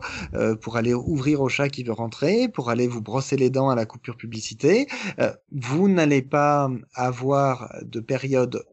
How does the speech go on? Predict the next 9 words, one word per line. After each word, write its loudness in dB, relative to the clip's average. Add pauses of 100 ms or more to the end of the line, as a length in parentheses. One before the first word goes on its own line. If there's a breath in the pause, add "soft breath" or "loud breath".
(240)
prolongée, 0 (400 loud breath)
euh, 0
dans -2
votre -2
vie 0
de 0
loisir, 0 (580)
de 2
sédentarité. 0